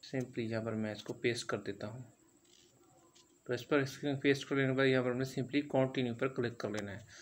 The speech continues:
तो आपका वॉलेट जो भी होगा वो आपको सेव कर दिया जाएगा। तो दोस्तों,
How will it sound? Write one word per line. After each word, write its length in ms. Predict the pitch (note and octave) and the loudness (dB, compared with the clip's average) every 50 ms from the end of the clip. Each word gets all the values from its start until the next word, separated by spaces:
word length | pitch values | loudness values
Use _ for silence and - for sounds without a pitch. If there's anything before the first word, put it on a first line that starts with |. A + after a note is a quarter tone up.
| - - - | -20 -6 0
तो 80 | - C3 | 4 6
आपका 320 | C3 C3+ C3+ C3+ - D3+ C3+ | 8 8 8 6 6 4 6
वॉलेट 360 | B2 C3 C3+ C#3 C#3 C#3 C3 | 8 8 8 8 8 6 6
जो 140 | A#2 C3+ C3 | 6 4 4
भी 140 | C3 C3+ C3+ | 6 6 6
होगा 220 | C3 B2 B2+ C3 | 6 8 8 6
वो 160 | B2 A#2 A#2 | 6 6 4
आपको 300 | A2+ A2 - - D3+ F3 F3+ | 2 2 0 0 0 0 2
सेव 320 | - - C3 A#2 A2+ A2+ - | 2 2 2 2 2 4 4
कर 120 | A#2 A2 | 2 4
दिया 200 | G#2 G#2+ A2 G#2+ | 4 2 -2 -2
जाएगा। 380 | G#2 A2 G#2+ G#2 G2 - G2+ G2 - - - - - - - - - - - - - - - | 0 0 -2 -2 -2 -4 -6 -8 -8 -12 -20 -20 -20 -20 -20 -20 -20 -20 -18 -18 -8 -2 2
तो 60 | C3+ C3 C3+ C3+ C3 | 4 6 6 6 4
दोस्तों, 360 | B2+ C3+ C3+ C3+ - - D#3+ | 4 4 2 2 2 4 4